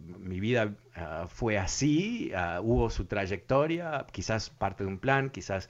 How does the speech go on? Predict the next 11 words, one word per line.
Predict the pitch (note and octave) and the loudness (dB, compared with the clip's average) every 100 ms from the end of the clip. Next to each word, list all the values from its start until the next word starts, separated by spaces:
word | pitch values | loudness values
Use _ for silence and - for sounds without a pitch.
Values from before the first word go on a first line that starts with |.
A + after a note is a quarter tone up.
| - - - | -12 -18 -8
un | G#2+ G#2 | -2 0
accidente, | G2 - G#2+ A#2+ A#2+ A#2+ | 0 2 4 4 2 -6
quizás | G2 G#2+ G2 | -4 -4 -2
el | G2+ F#2 | -4 -6
de-, | G2 G2 | -6 -4
la | F2+ F#2 | 0 0
vida", | G#2 A#2 A2 G2 | 2 2 2 0
¿no? | A2+ D3+ G3+ | -2 -4 -4
Eh, | F#2 E2+ E2+ E2+ E2+ - - - | -4 -4 -4 -6 -10 -18 -20 -12
em, | F2+ E2+ E2 D#2 C#2+ B1 - - - - | -6 -4 -6 -8 -12 -16 -20 -14 -12 -4
am, | F2+ F2 D#2 D2+ C#2+ A1 | -2 0 -2 -4 -8 -10